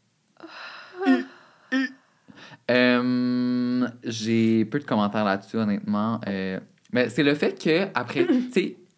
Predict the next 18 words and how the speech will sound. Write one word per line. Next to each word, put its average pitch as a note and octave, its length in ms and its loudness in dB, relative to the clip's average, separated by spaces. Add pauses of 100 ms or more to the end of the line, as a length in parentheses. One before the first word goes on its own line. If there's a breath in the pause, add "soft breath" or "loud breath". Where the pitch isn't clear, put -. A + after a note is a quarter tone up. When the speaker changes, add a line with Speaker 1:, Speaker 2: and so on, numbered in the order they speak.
(200)
Speaker 2:
les C3 160 0
gens F3 160 0
toxiques, D3+ 500 -2
c'est - 160 -6
qu'ils A2+ 160 -2
en A2 100 2
donnent A#2+ 300 0
juste E3+ 420 -4
assez B2+ 340 -6
pour A2+ 240 -8
être G#2 180 -6
genre G#2+ 220 -8
que A2+ 100 -8
tu A2+ 120 -14
restes A#2 180 -6
un A2+ 80 -4
peu A2+ 100 -8
accroché, A2+ 520 -10